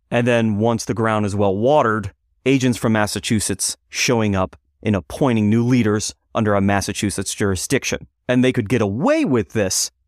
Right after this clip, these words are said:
because of the chaos back in England proper. John Winthrop, supposed friend of Roger Williams, in sixteen forty-two,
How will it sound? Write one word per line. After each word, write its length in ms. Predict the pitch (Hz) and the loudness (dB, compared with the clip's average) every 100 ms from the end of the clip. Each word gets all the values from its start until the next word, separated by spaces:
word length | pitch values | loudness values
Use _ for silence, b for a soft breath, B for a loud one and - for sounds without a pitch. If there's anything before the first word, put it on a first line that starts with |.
| - 110 | -8 -2
because 340 | 123 135 110 | 0 0 -2
of 60 | 101 | -2
the 100 | 107 | -2
chaos 440 | - 127 107 - | 0 2 2 0
back 240 | 113 104 | -2 0
in 100 | - | -2
England 300 | 98 110 104 | 0 0 0
proper. 560 | - 139 113 95 - - _ _ | -2 0 0 -2 -8 -10 _ _
John 320 | - 127 117 | -2 0 2
Winthrop, 540 | 143 269 - 104 104 - | 0 0 0 0 0 -6
supposed 400 | - 104 123 110 | -8 -2 0 0
friend 200 | - 170 | 0 0
of 120 | 117 | 2
Roger 240 | 110 104 101 | 2 2 2
Williams, 420 | 98 95 92 - _ - | 0 0 -2 -4 _ -6
in 80 | |
sixteen 360 | 110 139 - 117 | -2 -2 0 0
forty-two, 600 | - 117 104 - 107 95 | 2 0 0 0 0 0